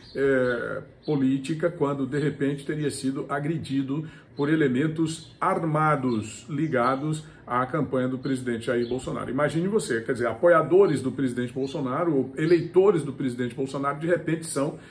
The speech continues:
elevados à condição de membros da campanha do presidente Bolsonaro. E quando ele diz armados,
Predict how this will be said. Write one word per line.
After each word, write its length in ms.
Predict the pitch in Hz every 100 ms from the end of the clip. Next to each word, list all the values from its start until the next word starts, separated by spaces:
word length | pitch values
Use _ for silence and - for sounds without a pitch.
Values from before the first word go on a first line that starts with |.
| - -
elevados 800 | 185 202 180 131 180 214 196 170
à 80 | 156
condição 480 | 160 151 - 170 196
de 80 | 180
membros 460 | 185 269 254 202
da 100 | 180
campanha 380 | 180 160 151 156
do 80 | 156
presidente 360 | 160 147 135 135
Bolsonaro. 440 | 135 - 131 120
E 20 |
quando 200 | 143 185
ele 100 | 135
diz 240 | 139 139 156
armados, 760 | 156 131 127 175 180 123 107